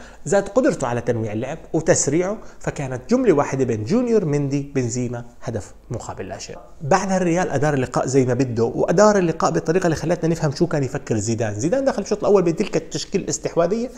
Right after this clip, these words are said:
بحثاً عن هدف، دخل اللقاء بده يفوز واحد صفر،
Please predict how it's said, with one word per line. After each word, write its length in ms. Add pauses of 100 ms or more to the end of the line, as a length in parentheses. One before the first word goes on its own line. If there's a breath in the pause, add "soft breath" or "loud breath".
(340 loud breath)
بحثاً 220
عن 180
هدف، 340
دخل 240
اللقاء 300
بده 140
يفوز 260
واحد 220
صفر، 280